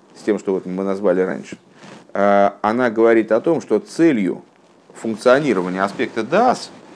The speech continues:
у еврея, э, является соединение, э,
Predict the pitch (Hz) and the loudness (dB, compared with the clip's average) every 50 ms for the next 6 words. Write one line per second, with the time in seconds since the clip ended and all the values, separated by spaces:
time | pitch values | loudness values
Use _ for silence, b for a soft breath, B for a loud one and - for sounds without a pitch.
0 | - - - 107 110 110 107 101 92 85 73 - - - - - - - - - | -20 -18 -10 -6 -4 -4 -2 -2 -4 -4 -6 -8 -14 -20 -20 -20 -20 -20 -20 -20
1 | - - _ - B B B B B B B B - - 101 101 101 98 98 98 | -20 -20 _ -20 B B B B B B B B -8 -2 0 2 2 4 4 4
2 | 95 95 95 98 95 101 101 107 131 143 135 123 113 110 - - - 92 - - | 4 2 0 0 -2 -4 -4 -2 0 2 4 4 2 2 -2 -6 -6 -6 -6 -6
3 | - - - - - - - - - - - 127 120 113 107 104 113 110 120 165 | -12 -18 -20 -20 -20 -20 -20 -18 -14 -4 -2 0 0 0 -2 -4 -4 -4 -2 -2
4 | 202 220 214 160 110 101 - - - - - - _ - B B B B B B | -2 -2 -2 -2 -2 -4 -6 -8 -12 -20 -20 -20 _ -20 B B B B B B
5 | B B - _ - - 101 98 98 95 95 92 92 92 90 90 92 90 87 90 | B B -20 _ -18 -12 -8 -6 -4 -2 -2 -2 -2 -2 -2 0 0 -2 -2 -4